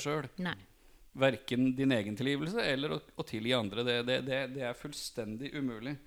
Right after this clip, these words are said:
Speaker 2: Ja, som vi ofte sier, urettferdig. Jeg synes
Speaker 1: Ja.
Speaker 2: det ordet er et sånt godt
Speaker 1: Mm.
Speaker 2: ord.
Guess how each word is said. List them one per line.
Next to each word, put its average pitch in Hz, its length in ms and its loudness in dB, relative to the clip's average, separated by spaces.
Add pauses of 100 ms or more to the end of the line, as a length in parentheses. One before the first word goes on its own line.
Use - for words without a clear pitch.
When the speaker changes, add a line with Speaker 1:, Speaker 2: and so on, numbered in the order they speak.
(960)
Speaker 2:
Ja, 226 80 6
som 226 160 4
vi 202 80 4
ofte 190 320 2
sier, 185 320 6
urettferdig. 170 880 4
Jeg 185 160 0
synes 202 140 4
Speaker 1:
Ja. - 80 -14
Speaker 2:
det 214 100 10
ordet 190 240 6
er 170 140 10 (160)
et - 100 0
sånt 175 180 2
godt 170 220 4
Speaker 1:
Mm. 165 140 2
Speaker 2:
ord. 165 80 0